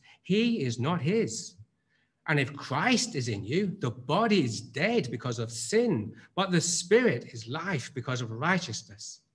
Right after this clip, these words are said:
But if, but if the Spirit of him who raised Jesus from the dead dwells in you, he who raised Christ from the dead will also give life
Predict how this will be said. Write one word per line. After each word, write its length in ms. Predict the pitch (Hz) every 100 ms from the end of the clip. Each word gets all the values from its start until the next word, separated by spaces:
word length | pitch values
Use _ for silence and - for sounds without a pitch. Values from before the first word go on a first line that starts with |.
| _ _ _ _ - -
But 100 | 165
if, 380 | 160 220 214 - -
but 140 | - 131
if 240 | 226 233
the 100 | 294
Spirit 400 | 262 - 240 220
of 160 | 214 214
him 300 | 185 208 196
who 180 | 190 160
raised 480 | 170 180 208 175
Jesus 380 | - 185 180 196
from 240 | 180 170 160
the 100 | 139
dead 320 | 156 156 143
dwells 460 | 143 165 208 190
in 200 | 147 135
you, 400 | 123 156 123 120 - - -
he 260 | 180 247
who 240 | 220 254 226
raised 320 | 220 208 -
Christ 520 | - 170 247 247 -
from 160 | 185 156
the 60 |
dead 360 | 139 127 123 - - -
will 120 | 156
also 260 | 196 202 208
give 280 | 185 147
life 640 | 120 139 196 233 160 -